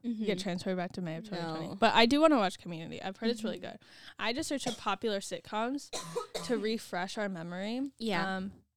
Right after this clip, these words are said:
Speaker 2: okay, I have a couple.
Speaker 1: Mm.
Speaker 2: One, I haven't watched enough of the show, and I do want to watch it.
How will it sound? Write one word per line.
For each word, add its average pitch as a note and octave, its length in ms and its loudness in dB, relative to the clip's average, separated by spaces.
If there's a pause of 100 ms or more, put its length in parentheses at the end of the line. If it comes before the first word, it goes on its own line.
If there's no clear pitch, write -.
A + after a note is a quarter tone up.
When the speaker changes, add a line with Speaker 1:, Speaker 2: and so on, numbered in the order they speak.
Speaker 2:
okay, G#3 120 -6
I F3 40 -2
have G3 120 -2
a A3 40 -8
couple. F3+ 440 -8 (220)
Speaker 1:
Mm. G3 280 -6 (100)
Speaker 2:
One, B3+ 340 2
I A#3+ 80 -4
haven't D#4+ 220 0
watched E4+ 200 0
enough G#3 280 -4
of F#3+ 80 -8
the G3+ 80 -4
show, F3+ 500 -6
and G3 140 -4
I G3+ 100 0
do G#3+ 180 -2
want F3+ 200 -4
to - 80 -10
watch - 280 -10
it. - 220 -10